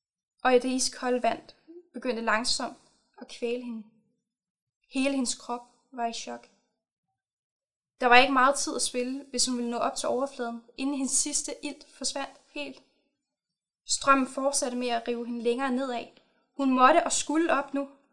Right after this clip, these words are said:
Hysterisk sparkede hun med benene for at komme op af.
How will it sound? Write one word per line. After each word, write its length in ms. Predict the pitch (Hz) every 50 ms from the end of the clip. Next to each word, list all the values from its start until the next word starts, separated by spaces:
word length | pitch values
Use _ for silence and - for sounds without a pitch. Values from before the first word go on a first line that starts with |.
| _ _ _ _ _ _ _ _ _ _ -
Hysterisk 560 | 247 - - - 311 302 269 262 262 - - - -
sparkede 540 | - - - - - 240 233 262 - 330 311
hun 140 | 262 254 233
med 80 | 226 220
benene 380 | - 269 269 - 247 240 240 - -
for 60 | 269
at 120 | 254 247
komme 200 | - - 247 -
op 180 | - 240 247 -
af. 240 | 247 226 - -